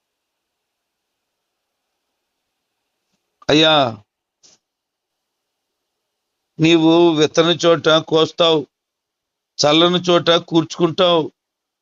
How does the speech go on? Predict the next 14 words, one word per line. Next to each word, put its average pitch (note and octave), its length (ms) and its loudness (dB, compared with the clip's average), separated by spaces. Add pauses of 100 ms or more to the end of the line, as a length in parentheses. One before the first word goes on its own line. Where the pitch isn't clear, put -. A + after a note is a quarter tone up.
మామూలుడు E3+ 500 2
కాదు, F3 260 2
నువ్వు D#3 220 -4
చాలా D3+ 220 2
కఠినుడివి. E3+ 840 0 (580)
కాబట్టి D#3+ 760 0 (380)
నువ్వు D3+ 200 0
ఇచ్చేవే F3+ 400 2
తలంతు F3+ 680 0
మూడు E3 280 0
వేల D#3+ 320 2
ఆరు D#3 200 2
వందల D3+ 260 0
రూపాయలు E3+ 600 0